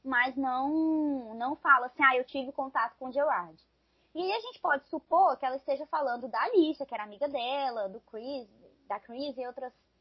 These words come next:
pessoas, né? Enfim, eles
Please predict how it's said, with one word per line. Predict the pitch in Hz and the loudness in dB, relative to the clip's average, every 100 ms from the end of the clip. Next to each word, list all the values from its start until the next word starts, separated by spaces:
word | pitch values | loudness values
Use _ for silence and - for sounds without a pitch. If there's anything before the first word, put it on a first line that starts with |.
| _ _ | _ _
pessoas, | - 285 180 180 | -4 -4 -8 -8
né? | 247 330 _ _ _ _ _ _ - | -8 -10 _ _ _ _ _ _ -8
Enfim, | 539 - 294 170 170 _ _ _ _ _ _ _ _ _ - - - | -6 0 0 -2 -8 _ _ _ _ _ _ _ _ _ -20 -10 0
eles | 339 370 392 | 2 2 -2